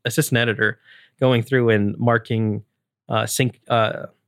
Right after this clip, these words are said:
sync, uh, po-, points and everything like that, allowing us to just really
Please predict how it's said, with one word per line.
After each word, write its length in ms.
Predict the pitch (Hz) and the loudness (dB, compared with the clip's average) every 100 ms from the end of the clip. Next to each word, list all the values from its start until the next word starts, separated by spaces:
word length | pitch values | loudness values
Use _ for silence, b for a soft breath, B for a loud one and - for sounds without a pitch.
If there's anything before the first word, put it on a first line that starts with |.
| _ | _
sync, 320 | - 151 143 - | -4 0 0 0
uh, 200 | 131 123 | 0 0
po-, 260 | - 127 | 0 -2
points 440 | - - 131 120 113 | 0 0 2 2 0
and 80 | 117 | 0
everything 280 | 120 127 | 0 0
like 160 | 117 110 | 0 2
that, 140 | 120 | 0
allowing 340 | 113 117 117 113 | 2 2 2 0
us 120 | 107 | -2
to 60 | - | -4
just 180 | 117 - | -6 -2
really 380 | 123 120 117 113 | 2 2 2 0